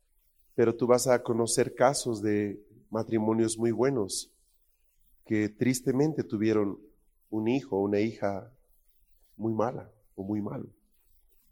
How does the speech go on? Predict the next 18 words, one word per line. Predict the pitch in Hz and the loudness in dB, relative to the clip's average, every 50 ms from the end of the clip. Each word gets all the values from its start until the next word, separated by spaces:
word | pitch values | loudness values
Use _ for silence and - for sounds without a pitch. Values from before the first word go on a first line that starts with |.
| _ _ _ _ _ _ | _ _ _ _ _ _
Entiéndase | 117 107 - 127 123 123 123 123 - 127 120 | -2 0 2 2 4 4 2 2 4 2 2
malo | 110 107 107 107 113 117 117 | 2 2 0 0 2 0 0
como | - - 104 98 98 - | -2 -4 -4 -4 -6 -4
quiere | - 113 107 107 | -2 0 0 0
entenderse, | 107 104 107 101 101 107 123 135 131 - - - | 0 -2 -2 -2 0 0 0 -2 -2 -4 -8 -8
quiero | - - 104 104 101 | -8 -4 -2 0 0
decir | 101 98 - - 113 113 104 98 - - _ _ _ _ _ _ _ | 0 -2 -2 -2 -2 -2 -2 -4 -8 -14 _ _ _ _ _ _ _
vergonzoso, | - 104 98 90 92 95 92 - - 127 135 131 - 107 92 | -4 -4 -2 -2 -6 -8 -6 -2 0 0 0 0 -4 -8 -8
quiero | - - 107 98 101 | -6 -4 -2 0 0
decir | 101 95 - - 110 110 107 104 - _ - | 0 -2 -2 -4 -2 -4 -4 -4 -8 _ -6
irrespetuoso, | 113 110 98 107 101 - - 107 101 - 107 110 117 135 139 139 - 98 92 | -6 -4 -2 -2 -4 -2 -4 -6 -6 -4 -2 0 0 0 0 0 -4 -8 -10
quiero | - - 110 101 104 | -6 -4 -2 -2 -2
decir | 101 98 - 113 107 104 | -2 -2 -2 -2 -2 -2
egoísta. | 98 101 104 117 127 131 - - - - - - _ _ _ _ _ _ _ _ _ _ _ _ _ _ _ _ _ _ _ _ _ _ _ _ | 0 -2 -2 -2 -4 -6 -6 -8 -8 -12 -12 -14 _ _ _ _ _ _ _ _ _ _ _ _ _ _ _ _ _ _ _ _ _ _ _ _
Em, | 110 110 107 107 104 101 101 85 85 87 87 - - _ _ _ _ _ _ _ _ _ _ _ _ _ _ _ _ _ _ _ _ | -4 -2 -2 -2 -2 -4 -6 -8 -10 -12 -14 -16 -20 _ _ _ _ _ _ _ _ _ _ _ _ _ _ _ _ _ _ _ _
es | _ 127 - - | _ -6 2 4
algo | 147 139 127 131 131 | 4 4 4 2 -4
extraño, | - - - - - 147 147 131 104 90 92 | -4 -4 -2 0 2 2 2 0 -2 -6 -8